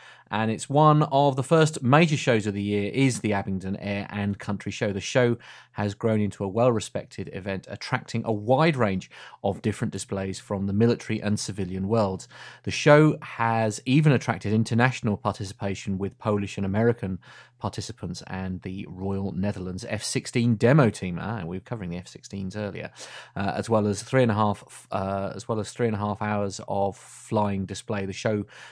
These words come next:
retains its country show theme with arena events and local stalls. And, uh,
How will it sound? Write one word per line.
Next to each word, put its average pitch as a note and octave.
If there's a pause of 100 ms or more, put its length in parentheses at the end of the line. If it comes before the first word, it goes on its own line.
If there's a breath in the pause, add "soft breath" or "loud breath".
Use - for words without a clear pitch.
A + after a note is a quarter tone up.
(140 loud breath)
retains A#2
its F#2+
country D3
show G2
theme F#2+ (360 loud breath)
with F#2+
arena G2
events F#2
and F#2+
local G2
stalls. G2+
And, G2+ (100)
uh, G#2